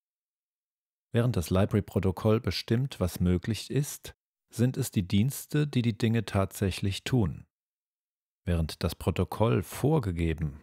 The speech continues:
offen und fest ist, ist die Diensteschicht viel flexibler. Es ist viel einfacher, eine Webseite neu zu gestalten,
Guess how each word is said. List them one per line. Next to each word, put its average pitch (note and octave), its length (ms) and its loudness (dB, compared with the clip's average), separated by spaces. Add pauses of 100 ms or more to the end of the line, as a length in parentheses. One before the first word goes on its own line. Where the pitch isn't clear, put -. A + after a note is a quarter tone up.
(100)
offen E2+ 400 0
und D#2+ 200 -2
fest - 480 -2
ist, - 420 -2 (240)
ist - 340 -4
die F2+ 140 2
Diensteschicht A#2+ 840 0
viel C3+ 300 0
flexibler. - 760 -2 (880)
Es A#2+ 120 0
ist B2+ 120 4
viel C3+ 240 2
einfacher, A2+ 720 2
eine F#2 220 2
Webseite F#2 520 2
neu F#2+ 300 4
zu - 180 -4
gestalten, A2 640 2